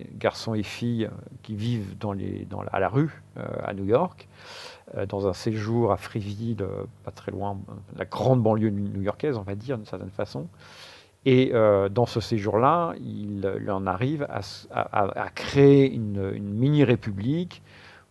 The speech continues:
où, euh, il y a un parlement, euh, des jeunes qui décide des règles de fonctionnement, un tribunal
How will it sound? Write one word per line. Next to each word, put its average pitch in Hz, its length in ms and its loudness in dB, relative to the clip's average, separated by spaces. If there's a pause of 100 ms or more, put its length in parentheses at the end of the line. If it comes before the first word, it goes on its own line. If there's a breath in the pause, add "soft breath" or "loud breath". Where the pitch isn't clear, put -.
où, 139 360 2
euh, 104 840 2
il 117 80 -8
y 104 140 4
a 117 80 8
un 113 140 4
parlement, 107 840 2
euh, 101 240 -4 (440)
des 98 200 -8
jeunes 131 420 4
qui - 160 -12
décide 123 540 -2
des 107 160 4
règles 123 340 4
de 104 80 -4
fonctionnement, 107 840 0 (640 loud breath)
un 123 140 2
tribunal 131 1000 6